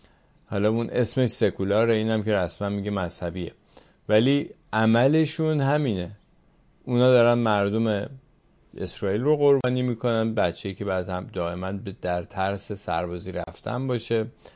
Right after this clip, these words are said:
بره سربازی ممکنه کشته بشه که خیلی هاشون کشته شدن. و از این ورم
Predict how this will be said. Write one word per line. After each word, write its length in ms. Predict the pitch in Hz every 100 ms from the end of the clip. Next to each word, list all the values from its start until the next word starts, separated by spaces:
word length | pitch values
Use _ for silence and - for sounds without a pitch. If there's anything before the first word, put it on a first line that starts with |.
| _
بره 220 | 113 117 117
سربازی 760 | - 101 95 98 92 104 113
ممکنه 540 | 113 104 92 - 104 101
کشته 360 | 92 87 127
بشه 220 | 131 110
که 140 | - 101
خیلی 260 | 113 110
هاشون 240 | 107 107 107
کشته 300 | 92 87 123
شدن. 460 | 127 139 127 123 127 _ _ - - - - _ -
و 40 |
از 260 | 113 117 117
این 100 | 139
ورم 560 | 139 135 135 135 175